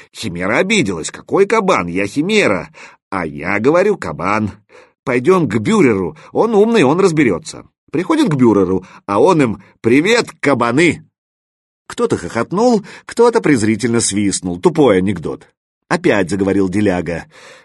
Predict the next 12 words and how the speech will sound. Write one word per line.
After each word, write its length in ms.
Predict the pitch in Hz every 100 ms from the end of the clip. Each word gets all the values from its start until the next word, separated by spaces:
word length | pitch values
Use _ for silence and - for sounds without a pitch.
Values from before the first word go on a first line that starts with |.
| -
Стоят 440 | - - 117 202
возле 280 | 113 110 107
заброшенного 600 | 98 107 123 - 95 95
чернобыльского 640 | 92 113 123 85 80 76
кинотеатра 640 | 76 80 117 226 208 104 87
два 260 | 85 175
кабана-мутанта 960 | 190 107 113 160 127 78 71 - 65 - - - - -
и 220 | 175 247
задумчиво 760 | 131 92 73 196 214 208 190
жуют 400 | 101 87 120 175 -
плёнку 520 | 92 95 143 - 139
Сталкера. 800 | - - 101 80 - 73 60